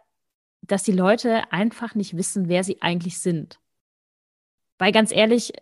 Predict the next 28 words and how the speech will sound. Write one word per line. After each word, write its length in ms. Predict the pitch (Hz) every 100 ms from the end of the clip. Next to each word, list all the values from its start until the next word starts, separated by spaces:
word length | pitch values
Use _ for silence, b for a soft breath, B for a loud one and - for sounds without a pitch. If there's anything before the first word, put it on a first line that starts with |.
| - _ -
wer 220 | 180 214
stellt 400 | - 226 262 247
denn 140 | 190
die 100 | 170
Frage 460 | 175 165 160 170 175
in 180 | 170 165
deinem 260 | 160 160
Leben, 340 | 156 160 160 165
wer 120 | 165
du 80 | 165
eigentlich 300 | 151 170 -
bist? 240 | 170 -
Niemand. 540 | 180 202 226 165 143 -
In 100 | 170
der 100 | 170
Schule 500 | - 262 262 247 240
f-, 200 | - -
stellen 340 | - 190 196 196
sie 100 | 185
dir 140 | 180
die 80 | 180
Fragen 400 | - 170 175 180
zu 140 | -
Geschichte, 640 | 175 - 233 - 208 208 202
zu 180 | -
Mathe, 420 | 196 185 - 202 175
aber 160 | 175
niemand 540 | 202 233 240 214 -